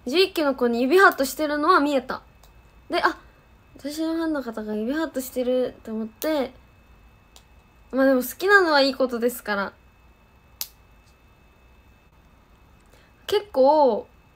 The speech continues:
近いので、お見送り。あの、横の間隔。あの、全然見えます。だから、あ、指ハートして帰ってったな、みたいな、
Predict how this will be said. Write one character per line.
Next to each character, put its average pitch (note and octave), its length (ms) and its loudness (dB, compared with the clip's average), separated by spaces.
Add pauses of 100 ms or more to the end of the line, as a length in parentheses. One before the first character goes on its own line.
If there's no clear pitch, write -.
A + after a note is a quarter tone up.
(240)
近 F#4 280 0
い D4+ 60 0
の A3 140 -2
で、 G#3+ 240 -2
お G3 80 -4
見 G#3 160 -2
送 G#3 240 -8
り。 G3 200 -8 (360)
あ G3 140 -8
の、 F#3 420 -10 (1160)
横 A3+ 280 -6
の A3 120 -2
間 A3 220 -4
隔。 G#3 400 -8 (160)
あ A#3 160 -2
の、 A#3 140 -2
全 D#4+ 220 0
然 E4 220 -2
見 E4 100 0
え E4 120 0
ま D#4+ 200 2
す。 - 220 -14 (520)
だ A#3+ 80 -8
か A3+ 80 0
ら、 B3 140 4
あ、 C#4 60 2
指 C#4+ 180 -4
ハ F#4+ 120 2
ー F#4 40 -8
ト E4+ 100 -4
し - 80 -8
て C4+ 100 -2
帰 C#4 140 0
っ C4+ 40 -2
て C4+ 120 -2
っ B3+ 40 2
た A3+ 200 -4
な、 B3+ 300 4
み A#3+ 140 -2
た D4+ 120 4
い C#4 80 2
な、 C#4+ 100 2